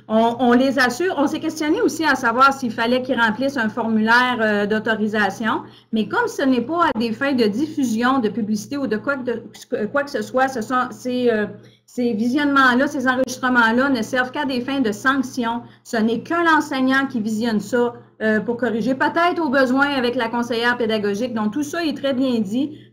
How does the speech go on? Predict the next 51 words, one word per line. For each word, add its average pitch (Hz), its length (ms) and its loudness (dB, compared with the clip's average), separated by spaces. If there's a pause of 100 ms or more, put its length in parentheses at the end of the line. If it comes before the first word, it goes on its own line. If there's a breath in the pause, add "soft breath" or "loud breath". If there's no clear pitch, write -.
Fait 220 140 -4
que, 254 80 -2
euh, 233 320 2
il 226 80 0
y 233 80 2
en 247 120 6
a 247 100 4
pas 262 120 0
de 262 100 -10
problème, 220 540 -2
euh, 185 480 -4
à 202 100 -4
utiliser 196 440 -4
ça 220 180 -4
avec 208 220 -4
les 190 180 -4
élèves, 220 300 -4
ça 208 160 -8
se 202 80 -14
fait 214 100 -8
très 202 260 -4
bien. 214 280 -4 (200 loud breath)
Puis 220 120 -4
comme 247 180 0
je, 233 220 2
comme 247 160 -2
je 226 100 -2
vous 233 80 -4
disais, 220 400 0 (220 loud breath)
ils 220 180 6
l'utilisent 247 480 4
même 269 300 4
en 220 120 6
pratique, 226 640 -4
puis, 196 300 0
euh, 185 320 2
ils 175 180 0
aiment 214 400 0
de 214 80 0
façon 233 380 -2
très, 294 240 -6
très, 269 160 -6
très 262 160 -2
générale, 233 440 2
je 208 40 -6
vous 208 80 -2
dis 202 140 -2
à 226 100 0
quatre-vingt-quinze 226 600 -4
pour 190 160 -14
cent. 226 200 -6